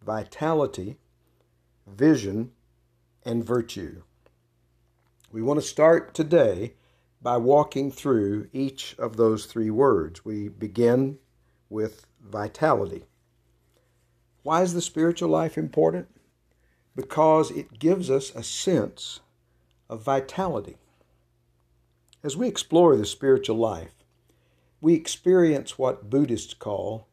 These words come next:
enlightenment, what others call awakening. In fact, you may already know the word Buddha,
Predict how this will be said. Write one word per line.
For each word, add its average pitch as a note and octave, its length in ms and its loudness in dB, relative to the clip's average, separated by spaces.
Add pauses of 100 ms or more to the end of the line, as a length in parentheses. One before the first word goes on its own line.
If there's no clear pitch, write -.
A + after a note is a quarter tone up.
enlightenment, A#2+ 880 -4 (640)
what A2+ 160 -4
others B2+ 320 2
call A2+ 600 4
awakening. A2 640 0 (760)
In A#2+ 120 -12
fact, D#3 480 2 (260)
you C3+ 140 -4
may C3 180 6
already C3 460 6
know A2 240 4
the A2+ 120 0
word A2+ 460 2
Buddha, A2+ 480 2